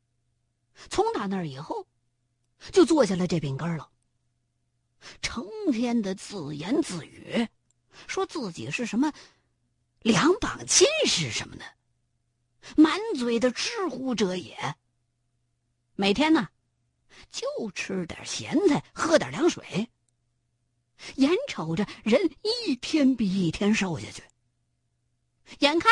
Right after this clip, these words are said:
着就瘦成一把劈柴了。李大明是家里头的主要劳力，弄到这步田地，家里头的活儿都是他闺女李二丫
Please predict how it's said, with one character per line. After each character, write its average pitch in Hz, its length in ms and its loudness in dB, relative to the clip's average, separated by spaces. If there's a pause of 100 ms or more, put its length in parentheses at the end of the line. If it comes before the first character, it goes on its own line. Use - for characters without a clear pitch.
着 349 120 2
就 339 120 0
瘦 294 220 2
成 302 160 2
一 320 80 6
把 320 140 2
劈 - 160 -8
柴 - 280 -4
了。 277 140 -2 (1700)
李 240 240 6
大 226 200 12
明 254 300 4 (340)
是 185 200 0
家 196 280 4
里 151 160 0
头 151 160 -2
的 156 120 0
主 - 280 -8
要 - 260 -2
劳 - 180 -14
力， - 200 -16 (1080)
弄 415 180 8
到 339 140 8
这 381 260 2
步 160 160 -2
田 127 300 -8
地， - 240 -12 (880)
家 196 240 8
里 165 140 0
头 175 160 -2
的 170 140 -2
活 123 180 -4
儿 220 140 4 (480)
都 403 180 4
是 285 100 -2
他 240 80 -2
闺 311 220 0
女 269 220 4
李 180 160 2
二 170 240 2
丫 294 280 2